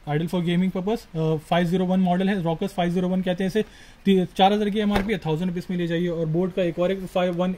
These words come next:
एट model है, ये आपको आ जाएगा सिर्फ बारह सौ रुपये की range में।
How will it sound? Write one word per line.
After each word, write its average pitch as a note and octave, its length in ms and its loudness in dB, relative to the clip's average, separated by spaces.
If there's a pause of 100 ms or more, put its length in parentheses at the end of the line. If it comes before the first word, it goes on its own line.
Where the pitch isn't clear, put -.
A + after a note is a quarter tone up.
एट F#3 160 0 (140)
model F3 300 -2
है, G#3 180 -2
ये E3+ 80 -2
आपको D#3 200 -4
आ D#3+ 40 0
जाएगा E3 180 -4
सिर्फ E3 280 -2
बारह D#3 200 0
सौ F3 100 -8
रुपये E3+ 160 -6
की F3 80 -4
range E3+ 140 -4
में। F3 140 -4